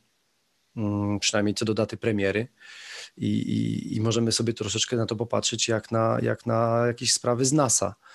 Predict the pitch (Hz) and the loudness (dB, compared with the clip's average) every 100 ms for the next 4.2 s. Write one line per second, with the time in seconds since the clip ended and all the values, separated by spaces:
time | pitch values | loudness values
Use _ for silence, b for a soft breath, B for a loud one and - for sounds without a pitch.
0 | B B - - 113 107 - 110 113 - | B B -8 -4 -2 -4 -4 -2 0 0
1 | 113 - 131 123 120 110 104 104 107 104 | 0 2 2 2 0 0 2 2 0 0
2 | 107 - 104 - 113 107 101 - _ - | -2 -2 -2 -2 -2 0 0 -2 _ -6
3 | 104 - 110 113 113 - 104 117 107 131 | 0 2 2 2 2 2 2 0 -2 2
4 | 117 101 | 2 0